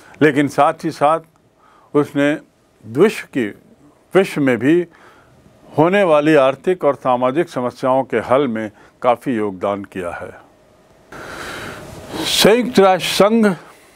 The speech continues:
औद्योगिक विकास संगठन, संयुक्त राष्ट्र संघ औद्योगिक विकास संगठन, यूनिडो, यूएनआईडीओ,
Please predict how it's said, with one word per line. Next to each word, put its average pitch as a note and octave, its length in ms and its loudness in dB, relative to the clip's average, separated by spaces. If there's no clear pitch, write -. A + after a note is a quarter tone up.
औद्योगिक D#3 720 2
विकास D#3 480 0
संगठन, B2+ 600 -6
संयुक्त D#3+ 600 0
राष्ट्र D#3 400 -2
संघ F3 460 -6
औद्योगिक C#3 800 0
विकास B2+ 440 0
संगठन, G#2 600 -8
यूनिडो, E3+ 640 4
यूएनआईडीओ, C#3 1040 0